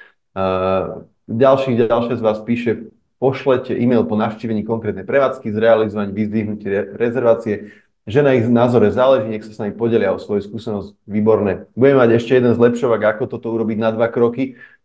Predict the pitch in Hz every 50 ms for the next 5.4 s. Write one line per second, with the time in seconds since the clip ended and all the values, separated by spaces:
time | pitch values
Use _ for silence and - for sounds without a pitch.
0 | _ _ - 101 98 98 101 104 107 113 113 - - 120 110 107 110 107 107 -
1 | 120 117 107 107 101 107 101 101 98 98 98 - 110 101 - 104 - - 104 101
2 | 104 104 107 98 95 98 95 98 92 - - 104 98 92 98 95 92 92 95 104
3 | 101 104 95 101 101 104 107 104 - 110 104 - - 101 92 - - - - _
4 | _ _ _ _ _ _ _ - - 98 98 95 95 98 95 95 92 95 117 117
5 | 104 101 92 - - - -